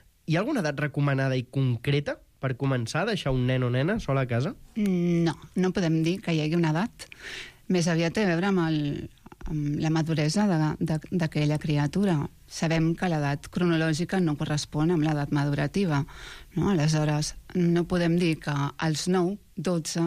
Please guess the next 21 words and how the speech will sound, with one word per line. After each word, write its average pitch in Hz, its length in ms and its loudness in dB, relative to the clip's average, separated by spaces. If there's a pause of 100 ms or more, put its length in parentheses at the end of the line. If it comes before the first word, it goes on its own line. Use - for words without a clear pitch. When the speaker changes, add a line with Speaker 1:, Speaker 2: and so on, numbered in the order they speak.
(240)
Speaker 2:
anys 180 360 -2
tots 202 240 -2
els 165 160 -2
nens 156 220 0
estiguin 147 460 0
preparats. - 560 -6
Cada 160 220 0
nen 156 180 2
té 170 80 -4
un 156 100 2
procés 143 460 -2 (340)
únic, 233 440 0 (180)
eh, 156 360 0
individual, 160 680 0
i 175 140 0
cada 170 260 0
família 160 480 0
també 143 400 -4
és 147 260 -4
única. 160 480 0 (460)
Aleshores, 160 640 0